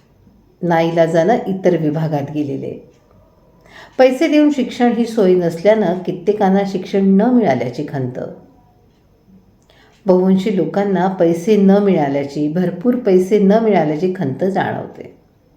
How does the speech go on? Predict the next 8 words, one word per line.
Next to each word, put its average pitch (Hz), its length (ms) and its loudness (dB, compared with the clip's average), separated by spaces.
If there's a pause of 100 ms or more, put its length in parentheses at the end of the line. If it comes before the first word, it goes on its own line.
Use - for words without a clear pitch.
(1500)
पैसे 240 360 2
कमावणाऱ्याबद्दलची 180 1120 0 (100)
असूया 190 580 0
रागाच्या 180 600 0
स्वरूपात 170 540 -4
येते, - 400 -10 (1800)
अफवांच्या 226 540 0
स्वरूपात 170 460 -2